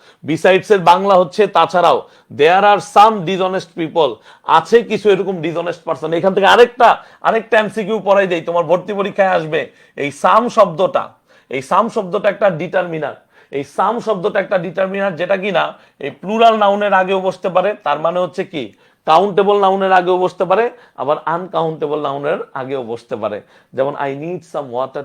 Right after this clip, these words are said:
to drink"। আমি কি বললাম? আমার এখন পানি দরকার, আমার পানি পান করতে হবে। সরি, তোমরা যা করনি তোমরাও করে নাও। "I know it's not a good thing to drink water in front of you"। আমি একটু বসে নিলাম বেদিতে।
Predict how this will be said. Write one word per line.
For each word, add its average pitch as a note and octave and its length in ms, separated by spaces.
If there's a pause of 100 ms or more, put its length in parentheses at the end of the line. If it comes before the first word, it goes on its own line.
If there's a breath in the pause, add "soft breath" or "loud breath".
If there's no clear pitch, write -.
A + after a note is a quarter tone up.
to A2 160
drink"। F#2+ 260 (180)
আমি A#2+ 160
কি C#3 100
বললাম? D#3+ 460 (220 soft breath)
আমার C#3+ 220
এখন C#3+ 220
পানি B2+ 320
দরকার, G#2 380 (100)
আমার B2 220
পানি B2+ 260
পান B2+ 240
করতে B2+ 240
হবে। G2+ 140
সরি, A2 400
তোমরা B2+ 220
যা B2+ 340
করনি C#3 320
তোমরাও A#2 300
করে A#2+ 260
নাও। F2 160 (400 soft breath)
"I C#3 140
know F3+ 160
it's C#3+ 160
not C#3+ 240
a D3+ 40
good C#3 200 (140)
thing D#3+ 200 (120)
to B2 200
drink C#3+ 240
water C3 380
in B2 140
front B2 260
of C3+ 100
you"। D3 160
আমি B2 120
একটু B2 200
বসে B2 320
নিলাম C3 320
বেদিতে। A#2 480